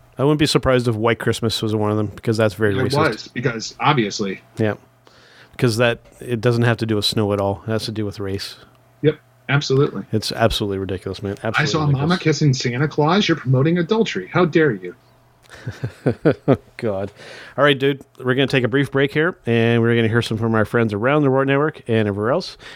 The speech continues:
Speaker 1: And we're gonna come back, and we are going to talk about W W E. This is gonna be our showstopper segment for this week. A little bit different.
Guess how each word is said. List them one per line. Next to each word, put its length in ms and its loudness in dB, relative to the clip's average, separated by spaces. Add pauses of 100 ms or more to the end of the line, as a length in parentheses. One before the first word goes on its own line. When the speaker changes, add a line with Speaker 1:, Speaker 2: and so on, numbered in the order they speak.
(140)
Speaker 1:
And 80 0
we're 80 4
gonna 160 2
come 240 -2
back, 400 2
and 180 2
we 120 2
are 100 2
going 360 2
to 60 2
talk 280 0
about 400 0 (960)
W 240 0
W 240 2
E. 140 2
This 260 -2
is 40 -2
gonna 140 2
be 60 4
our 80 2
showstopper 520 0
segment 300 2
for 140 -2
this 200 -2
week. 160 -2
A 60 -4
little 140 2
bit 160 2
different. 400 0